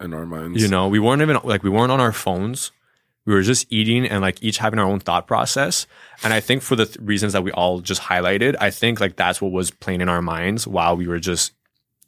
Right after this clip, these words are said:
Speaker 2: eating. And for me, you know, being in, being in Montreal, and I think for anybody that lives in their own city understands this, like, me for the longest time, like, it started when I was, like, twenty-one, twenty-two,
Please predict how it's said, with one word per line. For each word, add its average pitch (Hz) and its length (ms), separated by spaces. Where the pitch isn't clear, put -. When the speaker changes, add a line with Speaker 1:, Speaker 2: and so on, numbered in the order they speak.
Speaker 2:
eating. 101 320
And 101 180
for 117 260
me, 104 300
you - 1600
know, 123 80
being 139 220
in, 143 200
being 131 160
in 156 100
Montreal, 123 360
and 117 100
I 123 40
think 180 160
for - 80
anybody 107 320
that 95 120
lives 92 240
in 95 120
their 92 100
own 90 140
city 95 240
understands 87 500
this, 110 240
like, 92 240
me 113 220
for 135 140
the 107 60
longest 92 300
time, 92 300
like, 92 160
it 113 60
started 120 200
when 107 80
I 98 40
was, 95 60
like, 90 100
twenty-one, 92 480
twenty-two, 92 640